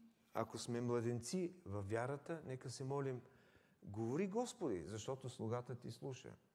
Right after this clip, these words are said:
Ако ние отдавна го следваме, нека се молим: „Господи, нека да не отслабва слухът ни, когато Святия Дух ни говори.“ И ако сме в изпитание, нека не презираме този, който говори от небесата.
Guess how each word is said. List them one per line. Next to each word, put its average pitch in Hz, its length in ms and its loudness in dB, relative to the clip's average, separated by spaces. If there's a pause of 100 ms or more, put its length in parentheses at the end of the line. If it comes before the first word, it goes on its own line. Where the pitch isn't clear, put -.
(1040)
Ако 120 340 2
ние 170 160 6
отдавна 175 500 4
го 196 120 4
следваме, 131 680 2 (120)
нека 123 220 -4
се 131 160 0
молим: 139 400 2 (1120)
„Господи, 131 580 2 (200)
нека 131 220 -2
да 135 140 0
не 135 80 2
отслабва 135 560 2
слухът 143 440 0
ни, 113 260 0 (380)
когато 117 460 0
Святия 123 480 0
Дух 131 240 -2
ни 123 120 -4
говори.“ 107 500 0 (1300)
И 110 80 0
ако 113 180 0
сме 123 220 -2
в 104 100 -6
изпитание, 147 800 0 (280)
нека 151 260 4
не 156 140 4
презираме 151 560 4
този, 156 420 4
който 151 420 4
говори 127 380 6
от 143 140 2
небесата. 147 680 0